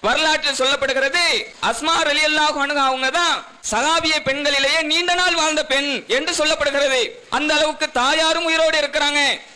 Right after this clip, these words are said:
இதெல்லாம் நீண்டு போகிறது. சுருக்கமாக சொல்ல போனால், இன்றைக்கு பார்க்கிறோம், ஒரு வயதை வந்துவிட்டா நம்ம பிள்ளைய தருதலை போல விட்டு விடுகிறது. ரோட்ல பார்க்கும் பொழுது செல்போனும் கையுமா தான் நடக்கிறார்கள் பிள்ளைகள்.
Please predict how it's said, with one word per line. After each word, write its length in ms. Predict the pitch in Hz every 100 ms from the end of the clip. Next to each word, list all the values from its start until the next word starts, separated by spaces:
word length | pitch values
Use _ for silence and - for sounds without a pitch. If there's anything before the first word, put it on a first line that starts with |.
| -
இதெல்லாம் 440 | - 285 294 320 311
நீண்டு 260 | 311 320
போகிறது. 480 | 302 311 302 294 294 277 170 - -
சுருக்கமாக 600 | - 320 311 311 294 277
சொல்ல 220 | 262 262
போனால், 500 | 254 269 339 294 - - -
இன்றைக்கு 420 | 220 294 294 277
பார்க்கிறோம், 600 | 254 262 320 320 320 294 - - - - -
ஒரு 400 | 269 302 311 269
வயதை 400 | 233 294 311 302
வந்துவிட்டா 540 | 262 277 277 269 330
நம்ம 180 | 330 302
பிள்ளைய 380 | 277 311 320 311 302 226 - -
தருதலை 460 | 226 302 330 320 294 285
போல 260 | 277 320
விட்டு 240 | 339 320 349
விடுகிறது. 500 | 330 302 302 302 285 202 - - -
ரோட்ல 460 | - 285 330 - 302
பார்க்கும் 360 | 269 262 262 269
பொழுது 600 | 277 339 339 269 - - -
செல்போனும் 580 | 285 330 320 320 311 269
கையுமா 380 | 285 320 311 302
தான் 200 | 330 302
நடக்கிறார்கள் 560 | 320 320 320 294 294
பிள்ளைகள். 540 | 285 294 302 277 247